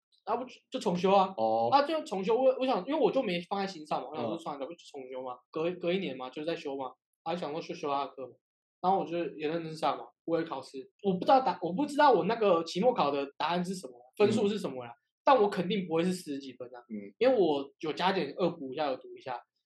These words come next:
Speaker 1: 但他还是给我十几分，<laughs> 我肯定他一定是认得我是谁，
Speaker 2: 他这么记仇。
Speaker 1: 他就是认为我作弊，你知道吗？<laughs> 所以我最后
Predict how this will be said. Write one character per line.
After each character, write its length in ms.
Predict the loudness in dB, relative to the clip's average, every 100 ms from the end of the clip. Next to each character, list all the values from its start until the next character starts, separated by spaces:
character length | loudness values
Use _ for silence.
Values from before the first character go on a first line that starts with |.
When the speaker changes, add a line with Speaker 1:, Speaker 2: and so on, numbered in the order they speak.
| 2
Speaker 1:
但 180 | 4 6
他 140 | 2
还 40 |
是 80 | 4
给 80 | 2
我 60 | 2
十 240 | 0 -10
几 160 | -10 -10
分， 220 | -10 -12 -18 -2
<laughs> 160 | -2 2
我 140 | 2 6
肯 220 | 4 6
定 160 | 4 6
他 160 | 4
一 80 | 4
定 100 | 2
是 120 | 4
认 200 | 6 6
得 80 | 6
我 60 | 4
是 200 | 4 4
谁， 100 | 4
Speaker 2:
他 100 | 8
这 80 |
么 60 | 8 8
记 140 | 8
仇。 100 | 8
Speaker 1:
他 80 | 8
就 60 | 8
是 40 |
认 140 | 8 10
为 60 |
我 160 | 8 8
作 200 | 6 8
弊， 200 | 6 2
你 40 |
知 80 | 4
道 200 | 4 4
吗？ 60 | 0 -6 -10
<laughs> 160 | -12
所 160 | 4 6
以 40 |
我 40 | 8
最 140 | 8
后 240 | 8 8